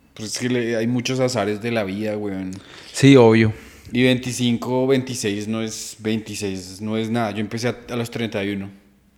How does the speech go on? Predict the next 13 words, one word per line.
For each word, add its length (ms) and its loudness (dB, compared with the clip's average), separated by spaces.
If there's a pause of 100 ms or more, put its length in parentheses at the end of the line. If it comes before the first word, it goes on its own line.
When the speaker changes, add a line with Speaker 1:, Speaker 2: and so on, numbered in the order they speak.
(100)
Speaker 1:
a 60 -12
hacer 200 -8
comedia. 460 -8 (1400)
Speaker 2:
Sí, 180 4
claro, 220 8
como 200 6
que 140 6
me, 160 10
a 100 10
veces 280 8
me 60 12
he 20 10
ahogado 640 8